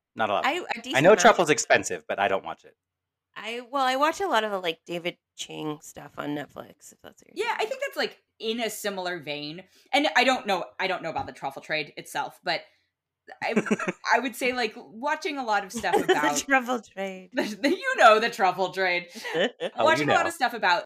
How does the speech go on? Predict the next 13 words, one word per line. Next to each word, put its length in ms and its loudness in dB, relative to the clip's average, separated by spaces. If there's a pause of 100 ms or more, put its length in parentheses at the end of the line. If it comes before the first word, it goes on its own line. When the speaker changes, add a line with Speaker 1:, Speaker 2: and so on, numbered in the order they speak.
Speaker 3:
I 80 -4
don't 100 -6
know, 200 -8
the 100 -10
restaurant 480 -6
industry, 680 -6 (360)
especially 320 -6
in 60 -6
the 60 -2
last 220 -2
few 100 -10
years, 460 -10
ha-, 140 -10